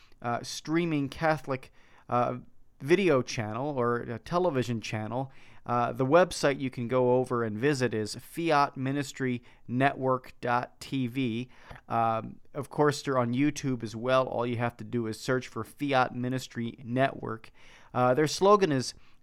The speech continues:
uh, saying, "En-, encouraging all to say yes to Jesus Christ." And, uh, so we've, uh, partnered with them to create an amazing brand new series called the Discover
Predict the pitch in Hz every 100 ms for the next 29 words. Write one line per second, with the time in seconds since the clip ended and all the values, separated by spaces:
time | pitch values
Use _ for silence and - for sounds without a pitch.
0 | - 127 127 - 170 160 147 - 117 -
1 | 151 123 170 190 196 151 135 131 135 151
2 | 135 - 120 113 113 135 147 - - 95
3 | 131 127 110 - - 120 143 - - -
4 | - - - 147 143 131 - - - -
5 | - - - - - - 151 151 143 139
6 | 180 185 240 226 - - - - 143 139
7 | - 180 208 180 139 127 127 131 131 139
8 | - 143 139 - 151 175 185 165 135 139
9 | 170 180 170 147 127 135 147 151 143 139
10 | 139 - 151 139 123 117 - - 127 120
11 | 117 120 - - 160 165 185